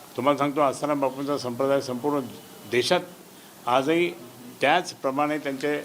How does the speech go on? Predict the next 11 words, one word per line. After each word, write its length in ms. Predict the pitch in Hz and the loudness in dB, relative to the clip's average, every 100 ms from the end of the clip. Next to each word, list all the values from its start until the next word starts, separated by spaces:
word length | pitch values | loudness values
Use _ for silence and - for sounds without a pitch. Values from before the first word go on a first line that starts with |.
| - - | -10 -12
पूजा 320 | 120 127 139 139 139 | -8 2 2 2 -2
अर्चा, 460 | 127 123 139 139 | -6 0 2 2
सत्संग 440 | 123 113 - 139 131 | -2 -8 -4 -2 -2
चालू 240 | 117 113 | -2 -2
असतं. 280 | 98 - 95 - - - - - | -4 -6 -10 -12 -18 -18 -8 -4
आपल्या 260 | 110 147 | 0 2
इथे 460 | 156 156 156 160 - | 2 2 0 -2 -6
सगळ्यात 300 | - 135 160 | -4 0 0
मोठा 240 | 147 147 | 0 -2
समाज 320 | 127 135 120 | -2 -2 0
येतो, 240 | 110 87 | -2 -6